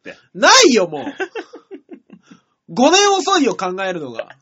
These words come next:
Speaker 1: まあな。でも俺も、俺の友達もね、俺も本当に同期ぐらいのやつがさ、
Speaker 2: はいはい。
Speaker 1: あのー、コンビ辞めて、
Speaker 2: はい。
Speaker 1: 田舎に引っ込むっていう。
Speaker 2: あー、よく聞く。
Speaker 1: ね、
Speaker 2: はい。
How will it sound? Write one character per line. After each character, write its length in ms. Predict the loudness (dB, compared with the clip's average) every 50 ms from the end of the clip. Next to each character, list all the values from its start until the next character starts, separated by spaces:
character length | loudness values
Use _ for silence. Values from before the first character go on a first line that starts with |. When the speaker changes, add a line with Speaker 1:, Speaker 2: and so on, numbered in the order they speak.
| _ -20 -20 -20 -20 -20 -20 _ _
Speaker 1:
ま 240 | -16 -16 -16 -16 -20
あ 40 | -20
な。 480 | _ -18 -16 -14 -14 -14 -14 -16 -20 -20 _ -14
で 100 | -12 -12
も 80 | -10
俺 140 | -8 -8 -8
も、 240 | -6 -6 -6 -4 -4
俺 120 | -4 -4
の 120 | -4 -6 -8
友 200 | -8 -8 -4 -4
達 200 | -4 -4 -4 -10
も 120 | -10 -8
ね、 60 | -8
俺 160 | -8 -8 -8
も 260 | -8 -10 -12 -12 -12 -6
本 240 | -4 -4 -4 -2
当 100 | -4 -6
に 100 | -6 -4
同 200 | -2 -2 -2 -2
期 120 | -4 -10 -12
ぐ 100 | -8 -4
ら 140 | -4 -4 -4
い 40 |
の 60 | -6 -10
や 80 | -12
つ 160 | -12 -14 -18
が 80 | -20 -20
さ、 180 | -18 -18 -18 -12
Speaker 2:
は 160 | -8 -8 -8 -8
い 20 |
は 200 | -10 -14 -18 -20
い。 40 | -10
Speaker 1:
あ 160 | -4 -4 -4 -2
の 680 | -4 -6 -6 -6 -8 -8 -8 -10 -12 -12 -12 -12 -14
ー、 40 | -10
コ 180 | -6 -6 -4 -4
ン 100 | -6 -12
ビ 320 | -14 -16 -18 -20 -20 _ _
辞 120 | -14 -12 -10
め 160 | -10 -10 -10
て、 300 | -8 -6 -4 -4 -4 -6 -8
Speaker 2:
は 200 | -12 -12 -12 -12
い。 60 | -12 -8 -6
Speaker 1:
田 100 | -6 -6
舎 100 | -6 -8
に 80 | -10 -12
引 160 | -14 -16 -8
っ 20 | _
込 120 | -4 -2
む 120 | -2 -4
っ 40 | -6
て 220 | -10 _ _ -8 -6
い 40 |
う。 20 | -4
Speaker 2:
あ 760 | -2 -2 -2 -2 -4 -4 -2 -2 -2 -2 -4 -4 -4 -6 -8
ー、 20 | -8
よ 140 | -8 -10 -10
く 140 | -12 -14
聞 200 | -14 -16 -20 -20
く。 320 | -12 -10 -10 -10 -8 -8 -8
Speaker 1:
ね、 160 | -6 -4 -6
Speaker 2:
は 80 | -6
い。 60 | -8